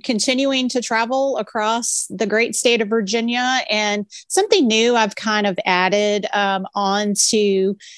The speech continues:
um, as I'm traveling to hikes is checking out all the covered bridges in Virginia.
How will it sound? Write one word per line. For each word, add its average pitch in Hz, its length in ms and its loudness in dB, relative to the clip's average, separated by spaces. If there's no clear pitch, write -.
um, 196 260 0
as 220 280 2
I'm 220 160 2
traveling 240 680 0
to 277 120 2
hikes 262 520 0
is 208 260 0
checking 220 320 0
out 202 160 0
all 196 140 2
the 196 100 0
covered 196 460 -2
bridges 208 600 0
in 202 200 -2
Virginia. 208 680 0